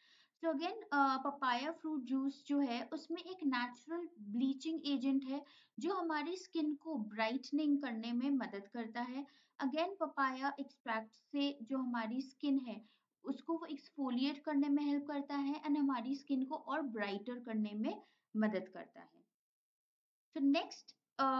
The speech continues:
हमारा जो ingredient है, वो है lemon juice। So lemon juice again एक बहुत ही अच्छा antioxidant माना जाता है। तो it is very, very rich in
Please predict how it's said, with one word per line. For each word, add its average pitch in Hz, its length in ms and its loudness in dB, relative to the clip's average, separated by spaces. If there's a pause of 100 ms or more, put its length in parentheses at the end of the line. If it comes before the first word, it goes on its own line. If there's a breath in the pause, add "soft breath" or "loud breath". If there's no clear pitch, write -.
(220)
हमारा 254 380 4
जो 254 120 0
ingredient 247 680 2
है, 247 160 0
वो 240 240 -2
है 262 260 -2
lemon 202 360 2
juice। 247 320 0 (400 soft breath)
So 370 80 2
lemon 330 400 2
juice 381 440 2
again 262 360 2 (320 loud breath)
एक 339 260 -6
बहुत 339 500 0
ही 370 180 -6
अच्छा 277 480 -6
antioxidant 277 960 2
माना 226 260 -2
जाता 233 340 -4
है। 240 240 -4 (320 loud breath)
तो 226 60 0
it 262 80 -2
is 311 140 0
very, 247 460 2
very 269 400 2
rich 277 220 0
in 277 100 6